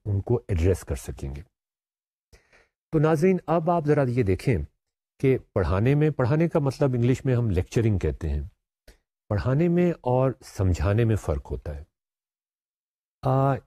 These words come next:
इस फ़र्क को क्या आप समझते हैं? आ,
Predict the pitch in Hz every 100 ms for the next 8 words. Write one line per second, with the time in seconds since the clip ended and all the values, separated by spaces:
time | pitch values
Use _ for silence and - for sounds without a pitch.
0 | - 175 - - - - _ - 113 143
1 | - 147 - 131 117 117 _ _ _ _
2 | - 87 92 - 131 135 - _ _ _
3 | _ _ _ _ - 113 117 113